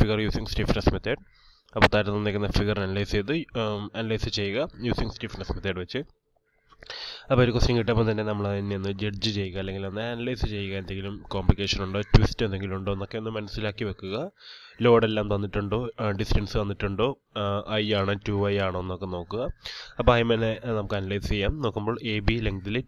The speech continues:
ടു ഐ ആണ്, ബാക്കി രണ്ടിടത്തും ഐ ആണ്. ആം, അതിനുശേഷം എന്താണ്, അപ്പം നമ്മൾ ഈ ടു ഐയും ഐയും വരുമ്പോഴത്തേക്ക് അത് എവിടെയാണ് വ്യത്യാസം വരുന്നത് എന്നുള്ളത്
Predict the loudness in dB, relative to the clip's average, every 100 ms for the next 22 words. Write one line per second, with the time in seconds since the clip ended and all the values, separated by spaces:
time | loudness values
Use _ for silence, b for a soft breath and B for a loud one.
0 | 6 8 6 4 0 0 -2 -4 0 2
1 | 2 0 -2 -2 -2 -4 -6 -4 -2 0
2 | -4 -6 -14 _ 2 2 0 B B B
3 | B B B B _ 2 4 4 2 0
4 | 0 2 2 4 4 2 0 0 0 0
5 | 2 2 4 4 2 4 6 8 6 6
6 | 4 4 4 2 2 0 0 2 2 2
7 | 2 2 0 -2 -4 -2 0 0 0 -2
8 | 0 0 0 0 0 2 0